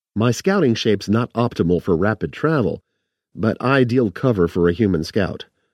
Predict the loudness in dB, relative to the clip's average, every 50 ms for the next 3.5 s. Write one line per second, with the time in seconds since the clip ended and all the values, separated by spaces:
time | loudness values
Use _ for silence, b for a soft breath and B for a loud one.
0 | _ _ _ _ _ _ _ _ _ _ _ _ -2 0 2 4 4 2 2 0
1 | -4 -10 -16 -18 -20 -12 -6 -4 -2 0 0 0 0 0 0 0 0 2 2 4
2 | 2 2 2 2 0 0 2 2 2 2 2 0 -2 -2 0 0 0 0 0 -2
3 | -4 -2 0 0 0 0 0 -4 -8 -12